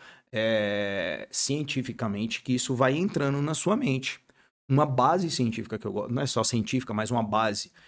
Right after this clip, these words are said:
de leitura que eu gosto muito é de T. Harv Eker, que é Os Segredos da Mente Milionária.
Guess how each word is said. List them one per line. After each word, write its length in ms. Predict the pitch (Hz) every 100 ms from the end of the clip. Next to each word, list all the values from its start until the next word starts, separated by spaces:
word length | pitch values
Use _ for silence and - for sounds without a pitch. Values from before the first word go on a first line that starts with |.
| _ -
de 80 |
leitura 400 | 113 113 110 127
que 120 | 113 110
eu 40 |
gosto 320 | 107 110 -
muito 300 | 107 113 135
é 20 |
de 140 | 135 139
T. 140 | -
Harv 240 | 139 160 151
Eker, 440 | 170 151 - - _ _
que 80 | 104
é 40 |
Os 120 | 104
Segredos 460 | - 113 92 95 104
da 100 | 113
Mente 280 | 101 101 170
Milionária. 540 | 95 104 156 151 -